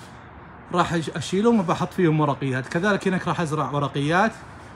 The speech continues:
وهناك راح يكون احتمال برضو ورقيات في الأنابيب هنا وهنا، والفراولة كلها نتخلص منها.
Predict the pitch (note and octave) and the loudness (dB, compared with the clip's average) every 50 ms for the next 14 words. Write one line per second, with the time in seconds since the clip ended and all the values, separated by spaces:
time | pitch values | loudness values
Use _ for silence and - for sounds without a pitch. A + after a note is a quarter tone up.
0 | - - - F3 D3+ F#3 G3 G#3 G#3+ G#3+ G#3+ - E3+ F#3 F#3 D#3 C#3+ D#3 - - | -12 -2 2 4 4 6 6 6 6 4 4 2 0 0 0 0 -2 -4 -4 0
1 | G3 F#3 F#3 F#3+ F#3+ F#3+ G3 G3 F#3+ - E3 D3+ - - F3+ E3+ F3 F3 E3+ D#3 | 2 4 4 4 2 2 2 0 -2 -4 -8 -10 -6 -2 0 0 2 2 2 2
2 | E3+ D3+ D3 C#3+ D#3+ D#3 D#3 D3 C#3 C3 - C#3 C3 B2 B2+ B2 A#2 - - E3+ | 2 0 2 2 2 2 4 2 2 0 -2 -2 -2 0 -2 -2 -4 -2 0 2
3 | E3 E3 F3 F#3+ - D3 C#3+ C#3 C#3+ C#3+ B2+ A2+ C3 A#2+ A2 G#2+ E3+ F#3 F3+ D3+ | 2 2 2 0 -2 -4 -2 0 0 0 0 0 -2 -2 -2 0 0 2 2 2
4 | B2+ A2+ C3 A#2+ B2 B2+ D#3+ D#3 - F3+ F3 F3 F3 E3 D#3 - - F3+ D#3 D3+ | 2 0 0 -2 0 0 0 0 0 0 0 0 2 0 0 0 0 0 0 2
5 | D3 F3 G#3+ A3+ - - - - - - - - D#3 C#3+ - - - E3 D3+ D3 | 0 0 -2 -4 -6 -16 -18 -18 -18 -18 -10 -8 -8 -6 -6 -4 -4 -2 -2 -2
6 | B2+ - - A#2+ B2 A#2+ G#2+ B2 B2 | -2 -4 -4 -4 -4 -4 -4 -6 -8